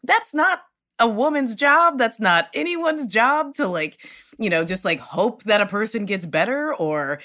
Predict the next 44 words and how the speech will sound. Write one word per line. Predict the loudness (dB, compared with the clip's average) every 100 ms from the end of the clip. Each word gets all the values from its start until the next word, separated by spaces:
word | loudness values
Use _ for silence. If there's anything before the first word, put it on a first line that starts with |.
| -16 -6
like, | -4
you | -2
can | -4
be | -4
supportive | -6 -8 -6 0 0 -2
without | 0 4 4 2 -2
being | -4 -4
a | -4
doormat. | -4 -2 -2 -6 -4 -2
And | -2
I | 0
feel | -2
like | 0 0
a |
lot | 0 2 2 2
of |
those | -2 -4 -4
movies, | -6 -4 -6
it's | -8 -8
like, | -6 -6 -10 -20 _
how, | -2 0 0 -4 -10 _ _ _ _ _
how | 0 2
long | 4 4 2
do | -2
you |
have | -6
to |
put | -2 -2
up | -2
with | -2
somebody's | -4 -2 -4 -2
ignorance | -2 -2 -2
or | -2
how | 2 2
much | 0 -6 _ _ _
education | -2 -2 -6 -4 -4 -2
do |
you | 0
have | -2
to | -4
do? | -6
Like, | -6 0
Pocahontas' | 0 2 2 2 0 -4
entire | -8 -2 0 2 0 -2